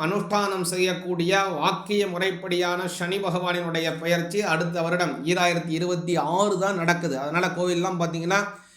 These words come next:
எப்போ கொண்டாடுவாங்க சனி பயிற்சின்னா அடுத்த வருஷம் தான் கோயிலெல்லாம் கொண்டாடுவாங்க, ரெண்டாயிரத்தி இருபத்தி ஆறுல தான். அதனால அந்த சரி சனி பகவான் அஷ்டமத்திற்கு வந்தாலும் கவலைப்பட வேண்டிய அவசியம் அல்ல. ஏனென்றால் ஆறாம் அதிபதி ஷஷ்டமஸ்தானாதிபதி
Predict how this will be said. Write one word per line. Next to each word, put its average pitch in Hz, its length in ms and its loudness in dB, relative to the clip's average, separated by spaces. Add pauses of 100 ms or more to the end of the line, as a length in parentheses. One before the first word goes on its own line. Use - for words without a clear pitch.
(380)
எப்போ 170 340 4
கொண்டாடுவாங்க 180 500 2 (100)
சனி 180 220 2
பயிற்சின்னா 175 400 2
அடுத்த 165 180 0
வருஷம் 180 280 -2
தான் 180 140 -2
கோயிலெல்லாம் 175 460 2
கொண்டாடுவாங்க, 165 500 2 (180)
ரெண்டாயிரத்தி 170 480 4
இருபத்தி 170 320 0 (140)
ஆறுல 170 240 2 (100)
தான். 160 140 2 (160)
அதனால 170 260 2 (680)
அந்த 185 180 0 (220)
சரி 202 240 4
சனி 196 200 2
பகவான் 208 380 0
அஷ்டமத்திற்கு 190 640 -2
வந்தாலும் 190 460 -2
கவலைப்பட 208 520 2
வேண்டிய 175 240 -2
அவசியம் 180 420 -2
அல்ல. 165 180 0 (520)
ஏனென்றால் 180 440 2 (220)
ஆறாம் 226 420 0 (100)
அதிபதி 175 360 0 (840)
ஷஷ்டமஸ்தானாதிபதி 190 1400 0